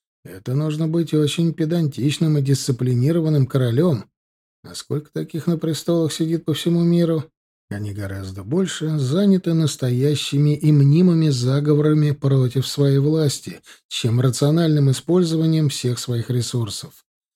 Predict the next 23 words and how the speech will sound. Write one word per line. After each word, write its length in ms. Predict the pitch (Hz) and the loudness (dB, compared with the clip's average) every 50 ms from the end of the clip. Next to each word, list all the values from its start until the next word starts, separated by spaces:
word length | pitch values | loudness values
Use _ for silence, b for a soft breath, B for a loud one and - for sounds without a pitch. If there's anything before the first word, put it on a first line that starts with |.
| _ _ _ _ _ _ _ _ _ _ | _ _ _ _ _ _ _ _ _ _
Так 220 | - - 101 85 - | -10 -10 -8 -8 -10
что 220 | - - 90 87 | -12 -12 -12 -14
чем 360 | 82 - - 87 82 82 82 | -14 -12 -14 -14 -14 -12 -4
меньше 340 | 92 143 190 190 - - 156 | 0 2 2 2 2 0 -2
у 40 | 151 | -2
тебя 260 | 147 - 151 156 160 | -2 0 0 0 2
ресурсов, 600 | 156 156 139 - - 156 156 143 - 151 135 - | 2 0 -2 0 0 0 0 2 0 0 -2 -2
тем 260 | - - 156 185 175 | -2 -2 0 2 2
выше 280 | 143 147 170 - - 139 | 2 0 -2 -2 -2 -4
шансы, 500 | 127 - 127 139 156 156 139 - 147 135 | -2 -2 -2 -2 -2 -2 0 0 0 -2
что 200 | - - - 113 | -2 -2 -6 -8
ты 220 | 110 - 151 185 | -6 -4 -4 -2
будешь 400 | 196 190 196 190 190 190 180 - | 2 2 2 2 2 2 0 0
их 180 | 185 180 - - | -2 -2 -2 -4
правильно 560 | - 127 123 127 135 139 139 135 135 135 131 127 | -4 -2 0 2 2 2 2 2 2 2 0 0
использовать. 720 | - - - 113 113 110 107 101 98 92 87 - - - - _ _ _ _ _ _ _ _ _ _ | -2 -4 -6 -6 -4 -4 -4 -6 -8 -10 -10 -14 -16 -16 -18 _ _ _ _ _ _ _ _ _ _
Спасибо, 520 | - - - - 87 - - 98 110 120 120 | -20 -16 -14 -12 -10 -10 -8 -6 -4 -4 -4
Аркош. 460 | 113 - - 98 87 - - - - _ _ _ _ _ _ _ _ _ - | -4 -6 -8 -10 -10 -10 -12 -14 -18 _ _ _ _ _ _ _ _ _ -8
Выдай 420 | - 113 131 151 165 151 147 139 | -2 0 2 2 4 4 2 2
первый 440 | 131 - - 139 147 131 127 127 123 | 2 2 2 2 2 2 2 0 -2
артефакт 500 | 117 113 - 117 - - 147 143 135 - | -4 -4 -6 -6 -2 -2 -2 -2 -2 -2
моей 360 | 135 131 127 131 135 135 127 | -2 -2 0 0 0 0 0
сестре, 520 | - - 127 120 - - 160 185 196 185 | -2 -2 -6 -6 -2 0 0 2 2 2